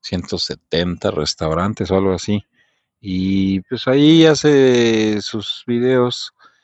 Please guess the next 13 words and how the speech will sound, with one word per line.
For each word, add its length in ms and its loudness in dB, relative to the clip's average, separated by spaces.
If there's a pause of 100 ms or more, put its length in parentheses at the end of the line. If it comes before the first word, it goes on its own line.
(220)
sus 440 -2
reels, 480 0 (600)
y, 960 -2 (680)
y 120 0
da 120 4
consejos, 680 -8
¿no? 200 -8
De, 300 -12 (240)
y 80 -20
entonces 340 -6
el 80 -4
güey 140 0
decía 500 -4